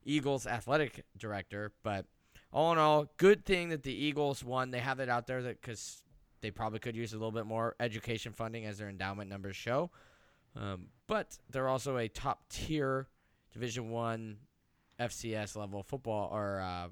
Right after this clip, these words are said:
yeah, program. So not beneficial to get rid of them by any means. But, man, we've talked about our rivals quite a bit the last couple of weeks. We had, like, two or three weeks of Boise State. We had a week of Montana. We had now two weeks of Eastern Washington.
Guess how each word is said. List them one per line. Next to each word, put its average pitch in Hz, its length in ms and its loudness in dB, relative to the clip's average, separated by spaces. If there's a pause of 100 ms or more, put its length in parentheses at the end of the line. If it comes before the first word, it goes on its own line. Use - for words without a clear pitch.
yeah, 120 260 -2
program. 110 480 -2
So 95 360 -4 (480)
not 135 280 0
beneficial 127 460 -2
to 110 120 -8
get 101 140 -4
rid 98 140 -4
of 87 80 -10
them 87 180 -10
by 87 160 -6
any 92 160 -8
means. 82 360 -16 (1080)
But, - 580 4 (140)
man, 175 200 2
we've 160 120 2
talked 202 200 2
about 147 140 6
our 120 100 2
rivals 120 440 0
quite - 480 2
a 135 120 0
bit 131 400 -2
the 113 80 -10
last 110 260 -6
couple 101 200 -10
of 95 60 -10
weeks. 92 260 -12
We 107 100 -12
had, 104 200 -6
like, 95 160 -10
two 165 180 -6
or 156 40 -4
three 147 220 -6
weeks 139 200 -4
of 117 100 -8
Boise 117 300 -2
State. 113 340 -4
We 95 60 -10
had 104 120 -6
a 101 40 -8
week 131 300 -8
of 135 80 -12
Montana. 127 720 -4 (400)
We 113 160 -10
had 117 280 -6
now 123 240 -6
two 170 200 -8
weeks 170 240 -4
of - 60 -6
Eastern 135 340 -4
Washington. 160 760 -4